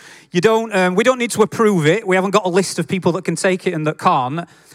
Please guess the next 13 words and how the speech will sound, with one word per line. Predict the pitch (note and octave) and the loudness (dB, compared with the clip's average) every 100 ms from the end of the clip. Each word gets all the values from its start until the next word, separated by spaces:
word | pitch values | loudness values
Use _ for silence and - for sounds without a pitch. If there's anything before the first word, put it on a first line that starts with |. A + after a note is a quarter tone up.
| - | -6
And | E3+ | 0
you're | F#3+ | 2
not | B3 G3 | 2 2
gonna | A#3 | 0
turn | G#3+ B3 A3 | 2 2 2
to | A3 | -2
dust | F3 G3+ - | 2 0 2
as | F3 | -2
soon | - G#3+ | 0 0
as | G3 | 0
you | F3 | -2
take | - G3 F#3+ - | 0 0 0 -2
it. | C#3 A3 | -2 -2